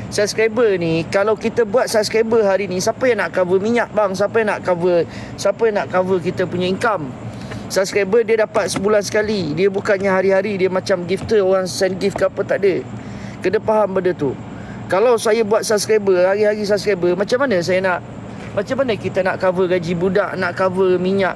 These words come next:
motor, minyak kereta, semua benda? Subscriber, semua orang boleh buat subscriber, tapi sebulan sekali. Kena faham, geng, kena faham is-, sistem dia. Sebulan sekali, dia bukan hari-hari.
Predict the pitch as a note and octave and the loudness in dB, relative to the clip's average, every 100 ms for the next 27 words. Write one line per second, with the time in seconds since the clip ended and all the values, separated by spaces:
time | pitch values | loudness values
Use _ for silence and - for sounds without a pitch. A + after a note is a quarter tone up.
0 | - E3+ F#3 G#3+ G3 F3 G3 F3 F#3 - | -2 -2 -2 0 0 0 0 0 -2 0
1 | G3+ F#3 G#3 B3 C4 F#3 D#3 - - - | 0 0 0 2 2 2 -2 -8 -10 -10
2 | - - - - - - - - - - | -12 -10 -10 -10 -10 -10 -10 -10 -10 -10
3 | - - - F3+ F3+ A3+ A3+ B3+ B3+ B3+ | -10 -10 -2 -2 0 0 2 0 4 4
4 | F#3+ F3+ G3 G#3 G#3+ G#3+ A3+ A3 F#3+ F3+ | 4 2 2 2 2 2 2 2 2 2
5 | G#3 G#3 C4 A3+ B3 A3 C4 B3+ B3 B3 | 0 0 -2 0 0 2 2 0 -2 -2
6 | B3 G3 D3+ B2 - - - - G#3 A#3+ | -2 -2 -4 -6 -10 -10 -10 -4 0 0
7 | B3 B3+ A#3 A3 G#3 G3+ A3+ G#3 A3+ G#3 | 2 2 2 2 2 2 0 2 2 2
8 | A3 - - G#3 - - A3 G#3 F#3+ C3 | -2 -4 -4 -4 -2 0 0 2 0 0
9 | A#2 G3 F#3 A3+ G#3 G3+ G3+ G3 F3 F#3+ | -2 -2 0 2 2 2 -2 0 0 0
10 | F#3 G#3+ G3 G#3 A3 G#3+ E3+ | 0 0 2 2 2 2 -2